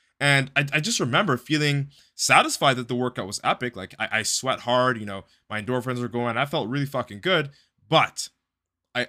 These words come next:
also felt a little bit down because I knew the pump would only last for another twenty minutes. And then I'd be, you know, again, back to a skinny guy, which is something that I was not happy with, something that was, you know, that really threw me off a lot. And if you guys and girls go to the gym,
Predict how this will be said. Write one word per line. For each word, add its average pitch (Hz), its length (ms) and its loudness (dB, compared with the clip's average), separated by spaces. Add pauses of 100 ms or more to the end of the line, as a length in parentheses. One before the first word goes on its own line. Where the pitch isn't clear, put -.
(120)
also 160 420 0
felt 139 340 -2
a 135 40 -6
little 131 180 -2
bit 127 180 -4
down 107 280 -4
because 107 360 -8
I 117 120 -2
knew 117 180 -6
the 123 140 -4
pump 180 400 -4
would 123 160 -4
only 131 200 -4
last 113 460 -2
for 113 160 -8
another 110 240 -8
twenty 143 300 -6
minutes. 127 320 -4
And 110 100 -8
then 104 200 -10 (260)
I'd 139 120 -6
be, 180 260 -8 (640)
you 151 80 -8
know, 120 100 -2
again, 123 220 0
back 135 280 4
to - 80 -6
a 135 40 -2
skinny 131 320 -4
guy, 113 260 -2
which 104 220 -12
is - 180 -10 (320)
something 127 260 -8
that 120 140 2
I 120 60 4
was 117 260 -6 (160)
not 117 260 -2
happy 117 300 0
with, 73 180 -12
something 127 340 -8
that 110 260 -4
was, 107 360 -8
you 117 80 -14
know, 90 200 -12 (260)
that 110 140 -6
really 151 260 0
threw 139 260 -4
me 117 120 -2
off 110 240 0 (140)
a 98 60 -10
lot. 107 340 -2
And 120 140 -6
if 127 120 -4
you 151 80 -4
guys 151 280 2
and 139 80 -4
girls 135 200 -4
go 123 140 -4
to 120 100 -10
the 117 80 -10
gym, 117 320 -6